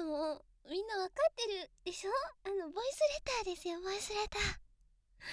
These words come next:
あれが大好きで。もう、あの、ずっと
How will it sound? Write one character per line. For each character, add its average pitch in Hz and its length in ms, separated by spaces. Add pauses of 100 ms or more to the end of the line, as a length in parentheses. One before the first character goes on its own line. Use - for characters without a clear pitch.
(540)
あ 311 160
れ 330 240
が 330 200
大 285 60
好 370 600
き - 60 (140)
で。 466 80 (1400)
も 320 300
う、 - 80
あ 277 80
の、 277 360
ず 330 120
っ - 40 (420)
と 392 80